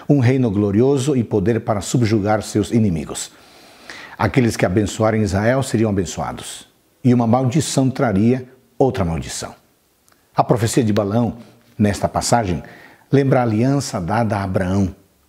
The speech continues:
"Abençoarei os que te abençoarem, e amaldiçoarei os que te amaldiçoarem." Totalmente frustrado neste momento, Balaque denunciou Balaão por sua falta de cooperação.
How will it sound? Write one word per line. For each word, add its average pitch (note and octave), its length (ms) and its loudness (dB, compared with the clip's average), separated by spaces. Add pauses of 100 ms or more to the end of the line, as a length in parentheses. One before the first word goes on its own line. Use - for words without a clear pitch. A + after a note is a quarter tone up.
(220)
"Abençoarei G#2 1000 0
os G#2 180 -2
que F2 120 -4
te - 100 -8
abençoarem, F2+ 640 0 (640)
e G#2+ 100 2
amaldiçoarei G#2 960 0 (160)
os G#2+ 200 0
que F#2+ 160 0
te - 340 -6 (120)
amaldiçoarem." D#2+ 760 -4 (800)
Totalmente C3 540 0
frustrado A2+ 720 -2 (500)
neste G#2+ 240 0
momento, G#2 420 0 (540)
Balaque G#2 480 0
denunciou A#2 560 0
Balaão G#2+ 540 -2 (440)
por G#2 140 0
sua F#2+ 220 0
falta A#2 440 -2
de G2+ 120 2
cooperação. F#2+ 680 -4